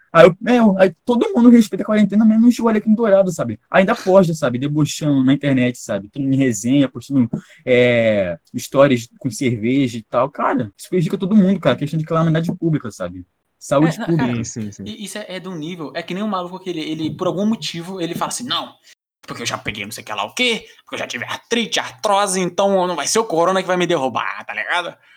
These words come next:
Speaker 2: Eu falo,
Speaker 1: Vai
Speaker 2: "Mano,
Speaker 1: não, vai não. <laughs>
Speaker 2: porra,
Speaker 1: Vai não. <laughs>
Speaker 2: famoso histórico de atleta, tá ligado?"
Speaker 1: <laughs>
Speaker 2: Porra,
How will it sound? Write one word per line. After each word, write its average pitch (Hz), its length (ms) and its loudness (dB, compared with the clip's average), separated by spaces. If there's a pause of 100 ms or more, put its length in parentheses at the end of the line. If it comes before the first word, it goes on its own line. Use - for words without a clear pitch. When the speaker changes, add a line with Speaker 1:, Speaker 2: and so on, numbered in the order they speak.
(180)
Speaker 2:
Eu 240 80 -8
falo, 262 300 -2
Speaker 1:
Vai - 220 2
Speaker 2:
"Mano, - 40 4
Speaker 1:
não, 143 340 4
vai 123 160 4
não. 123 320 0
<laughs> - 800 0
Speaker 2:
porra, - 360 0
Speaker 1:
Vai 107 80 -2
não. - 220 -6
<laughs> - 400 -4
Speaker 2:
famoso 240 360 2
histórico 247 340 0
de 220 80 0
atleta, 226 460 -2
tá 190 80 0
ligado?" 180 200 -6
Speaker 1:
<laughs> - 1400 2
Speaker 2:
Porra, 269 440 -2